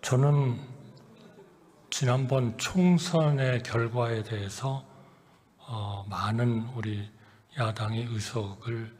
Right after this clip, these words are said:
어, 진출을 시키셨지만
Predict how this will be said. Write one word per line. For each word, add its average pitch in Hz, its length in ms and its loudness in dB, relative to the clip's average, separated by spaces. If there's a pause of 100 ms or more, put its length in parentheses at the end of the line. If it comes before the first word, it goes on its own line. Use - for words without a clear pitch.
(440)
어, 101 260 -6
진출을 123 460 -4
시키셨지만 107 1040 -6